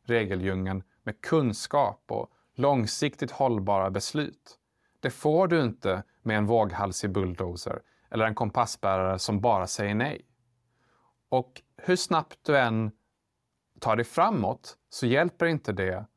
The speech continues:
om du åker åt fel håll. Så börja med en förnuftig grund, en förnuftig riktning. Vad gäller infrastruktur är vårt uppdrag att tillhandahålla ett sådant förnuftigt val.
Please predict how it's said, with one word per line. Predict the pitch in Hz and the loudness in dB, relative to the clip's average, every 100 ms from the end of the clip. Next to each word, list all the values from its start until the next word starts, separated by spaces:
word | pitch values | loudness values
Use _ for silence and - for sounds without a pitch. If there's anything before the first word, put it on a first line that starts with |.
| _ _ | _ _
om | - 110 | -2 2
du | 110 | 4
åker | 104 - | 2 0
åt | 104 - | -6 -4
fel | - 95 | -6 -6
håll. | 90 139 143 - _ _ _ _ _ _ _ _ | -4 -2 -2 -4 _ _ _ _ _ _ _ _
Så | - 139 | -6 -4
börja | 113 175 165 | 2 4 4
med | 180 | 4
en | 190 | 0
förnuftig | - 180 151 143 - 156 | 0 0 0 -2 -4 -2
grund, | 143 180 131 - - - | 2 2 0 -6 -14 -6
en | 123 | -4
förnuftig | - 139 120 - 123 | 0 0 0 0 0
riktning. | 147 - _ 151 - - _ _ _ _ _ | 0 -6 _ -8 -8 -12 _ _ _ _ _
Vad | 123 | 0
gäller | 127 131 135 | 2 2 2
infrastruktur | 180 170 - 139 - 143 - - 139 98 | 2 2 0 -4 -2 -4 -2 0 0 0
är | 120 | -2
vårt | 113 170 170 - _ _ | 2 4 2 -4 _ _
uppdrag | 175 160 - 107 95 95 | 0 0 -2 0 0 0
att | 107 | -4
tillhandahålla | 127 - 147 123 113 120 147 | -4 0 2 2 2 2 0
ett | 147 | 0
sådant | - 101 98 | -2 -2 -4
förnuftigt | - 107 90 - 98 - | -4 -4 -4 -8 -12 -6
val. | 107 123 - | 0 0 0